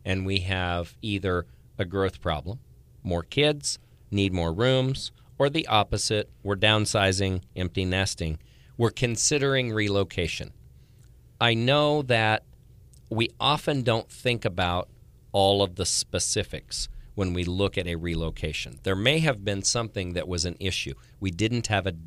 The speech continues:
nice big deck, or we didn't have a very good entertaining area, or we, our, our closet wasn't big enough. There can be something that over fifteen years is driving us crazy. And when you walk into a different property to look at it,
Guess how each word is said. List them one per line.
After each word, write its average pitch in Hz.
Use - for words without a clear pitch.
nice 95
big 82
deck, -
or 98
we 90
didn't 117
have 98
a 98
very 101
good 92
entertaining 92
area, 73
or 92
we, 90
our, 98
our 107
closet 120
wasn't 92
big 85
enough. 65
There 120
can 127
be 175
something 160
that 120
over 113
fifteen 123
years 120
is 104
driving 98
us 82
crazy. 76
And 127
when 131
you 127
walk 165
into 139
a 98
different 127
property 123
to 87
look 160
at 87
it, 85